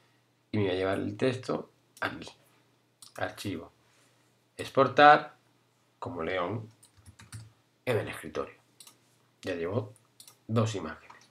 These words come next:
La tercera, mismo procedimiento. Cojo la herramienta selección, voy a seleccionar el tigre,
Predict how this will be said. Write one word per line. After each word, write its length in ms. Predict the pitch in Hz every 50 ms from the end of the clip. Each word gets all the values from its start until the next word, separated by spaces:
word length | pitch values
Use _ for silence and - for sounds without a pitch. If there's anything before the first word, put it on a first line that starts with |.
| _ _ _
La 180 | - 120 123 123
tercera, 640 | 127 135 123 113 - 190 202 196 127 95 - - - _ _ _ _ _ _ _ _ _ - - - - _ _ _ _ _ _ _ -
mismo 300 | 143 156 147 131 113 -
procedimiento. 840 | 101 101 - - 98 95 98 98 98 98 95 95 - - 80 - - _ _ _ _ _ _ _ - - _ -
Cojo 280 | - 98 90 - 98
la 60 | 95
herramienta 480 | 95 95 101 98 101 101 101 98 - 104
selección, 800 | 110 120 127 135 135 135 - - 170 170 165 165 165 175 185 185 - - - _ _ _ _ _ _ _ _ _ _ _ _ _ _ _ _ _ _ _
voy 200 | 98 98 98 92
a 60 | -
seleccionar 600 | - - 92 90 87 85 - 92 90 92 92 98 104
el 260 | 110 113 113 110 -
tigre, 640 | 156 156 160 156 156 151 151 147 160 - - -